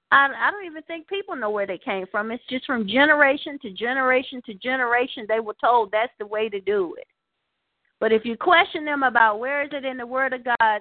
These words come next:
ask them to show it to you and see if they can show it to you. So on tonight, and I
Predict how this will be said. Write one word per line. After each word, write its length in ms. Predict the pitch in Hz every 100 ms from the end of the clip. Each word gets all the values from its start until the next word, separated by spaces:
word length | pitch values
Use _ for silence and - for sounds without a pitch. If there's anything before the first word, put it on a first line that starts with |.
| -
ask 280 | 220 233 -
them 160 | 247 220
to 80 | 196 -
show 200 | 277 240
it 120 | 175 226
to 60 |
you 200 | 170 165 190 _ _ _ _ _ _ _ _ _ _ _ _ _ _ _ _ _ _ _ _ _
and 140 | 202 208 _
see 220 | 311 277
if 100 | 220
they 120 | 220 214
can 180 | 214 208
show 200 | 196 185
it 120 | 156 -
to 100 | 190
you. 320 | - - - _ _ _ _ _ _ _ -
So 80 | -
on 260 | 220 254
tonight, 400 | 320 277 254 269
and 140 | 277
I 80 | 220